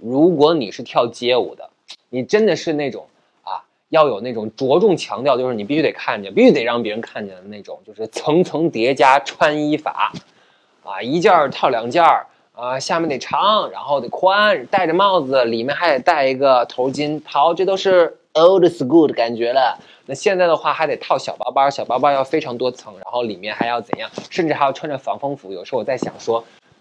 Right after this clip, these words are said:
难道不热吗？所以它怎么能够有什么天呢？你说，它夏天就是穿短裤，它没有那个气场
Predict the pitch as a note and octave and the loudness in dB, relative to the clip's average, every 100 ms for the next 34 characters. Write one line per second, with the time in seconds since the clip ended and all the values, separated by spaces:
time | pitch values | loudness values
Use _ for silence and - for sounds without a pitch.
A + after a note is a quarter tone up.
0 | _ A#2 C3+ C#3 D#3 E3 C3+ - A#2+ B2 | _ -4 -2 0 4 6 6 2 -2 2
1 | C3+ C3+ D#3+ C3+ A#2+ A2 G#2 A2 - - | 2 6 8 8 4 0 0 -4 -10 0
2 | F3 - F3+ E3 - D#3+ B2+ C3+ D#3+ E3 | 2 2 0 -2 0 0 0 0 2 2
3 | C#3+ D#3+ E3 G3 F3 C3+ B2 F#2+ F2+ _ | 2 0 2 4 4 4 2 2 -6 _
4 | _ _ _ _ _ _ _ _ - A#2 | _ _ _ _ _ _ _ _ -8 -6
5 | A#2+ C3+ B2+ B2+ A2+ G#2 - A#2 A2+ - | -6 -6 -6 -6 -6 -10 -6 -6 -6 -10
6 | _ _ _ _ - - - C#3+ C#3+ C#3+ | _ _ _ _ -12 -12 -4 0 0 0
7 | F3+ D3 C#3 C3+ C#3 C3 A#2+ D3 C#3 B2 | 0 0 -2 -6 -4 -4 -4 -6 -4 -6
8 | G2 - C#3+ D3+ D3 C3+ E3+ C#3+ D3 - | -6 -4 -4 -2 -2 0 0 0 -4 -6
9 | - G#3+ F3+ - - F#2 | -2 4 4 4 -2 -2